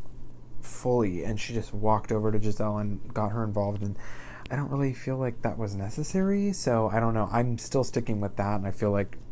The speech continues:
Gizelle should just not have been involved. However, um, Ashley revealing <laughs> that she look-, she sniffs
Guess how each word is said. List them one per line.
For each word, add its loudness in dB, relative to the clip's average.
Gizelle 2
should -2
just 2
not -2
have 2
been 0
involved. -2
However, 2
um, 4
Ashley 2
revealing 4
<laughs> 8
that 6
she 2
look-, 2
she 0
sniffs -2